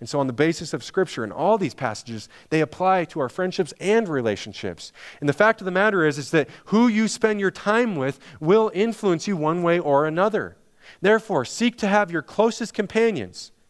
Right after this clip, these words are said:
whether the same sex or a different sex, your closest companions as those who love the Lord and are gonna sharpen and encourage you.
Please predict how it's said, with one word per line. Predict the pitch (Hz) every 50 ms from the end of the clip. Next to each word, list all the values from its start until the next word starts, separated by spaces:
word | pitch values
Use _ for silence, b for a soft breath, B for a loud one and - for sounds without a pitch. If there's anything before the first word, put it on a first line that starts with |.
| _ _ _ _ _ _ _
whether | 143 139 135 139 135 127 120 110 b b b b b
the | _ 117
same | - - 165 170 180 175
sex | - - 190 185 - -
or | - 151 143 147 147
a | 135
different | 127 170 185 - 196 160
sex, | - - 120 117 - B B B B
your | - 160 143
closest | - - - 202 226 233 226 247 220 -
companions | - 202 165 - - 208 214 208 185 147 120 113 - B B B B -
as | 139 120 117
those | 135 156 165 175 185 -
who | - 131
love | 113 107 110 123 151 180 196 202 165
the | 156 156
Lord | 143 151 160 160 127 104
and | 107 110
are | 113 110
gonna | 135 127 113
sharpen | - - - 165 175 175 180 - 135 113
and | 104 101
encourage | 95 - - - 160 151 131 104 - -
you. | 85 82 87